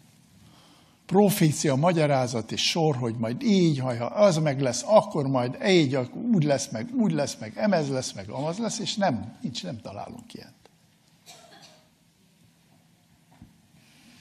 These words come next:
Mi nagyon sokszor a profécia magyarázatban nem tanulunk Jézustól.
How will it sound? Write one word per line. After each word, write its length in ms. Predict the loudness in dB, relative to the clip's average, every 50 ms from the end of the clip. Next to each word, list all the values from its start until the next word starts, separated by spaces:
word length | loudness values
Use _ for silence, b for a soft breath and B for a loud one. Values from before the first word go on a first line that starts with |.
| b b b b b b b b b b b b _ _ _ _ _ _ _ _ _ _ _
Mi 80 | -4 0
nagyon 240 | 2 2 2 2 2
sokszor 380 | 0 0 -2 -2 -2 -4 -4
a 60 | -4 -4
profécia 640 | -6 -4 -4 -4 -2 -2 -2 -2 -2 -4 -4 -4
magyarázatban 840 | -2 -2 -2 -2 -2 -2 -2 0 -2 -2 -2 -4 -4 -4 -2 -2 -2 0
nem 260 | 0 0 -2 -2 -4
tanulunk 720 | -4 -6 -4 -4 -4 -4 -4 -4 -4 -4 -6 -8 -10 -18 -20 _ _ _ _ _ _ _ -8
Jézustól. 680 | -4 -2 -2 -2 -4 -6 -6 -8 -8 -8 -10 -16 -16